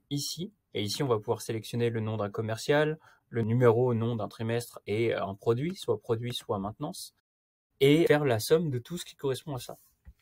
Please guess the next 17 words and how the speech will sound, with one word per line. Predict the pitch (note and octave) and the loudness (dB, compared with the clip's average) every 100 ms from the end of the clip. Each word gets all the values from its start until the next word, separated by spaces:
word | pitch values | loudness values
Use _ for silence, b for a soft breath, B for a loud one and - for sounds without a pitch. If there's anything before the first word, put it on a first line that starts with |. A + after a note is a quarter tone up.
| _ | _
Donc, | C3 A2+ | -6 -2
par | - G#2 | 4 4
exemple, | A2 A#2 | 4 -6
si | C3 | -10
je | |
sélectionne | - A2+ G#2+ A#2 G2+ - b b b _ _ - | -6 -6 -2 -2 -2 -10 b b b _ _ 0
uniquement | D#3+ D3+ D3 C3+ | 2 2 2 0
commercial | A#2+ G#2 - B2+ A2+ - _ - | 2 0 -2 0 0 -2 _ 2
Anne, | A#2+ F#3 B2 G2 _ _ _ | 4 4 0 -6 _ _ _
je | - A2 | -12 -4
veux | B2+ D3 | 0 0
que | |
ça | C#3 | 2
me | A2+ | 0
fasse | C#3 D3 | 0 -4
la | A2+ | -6
somme | - B2 C#3+ E3 | -2 0 0 -2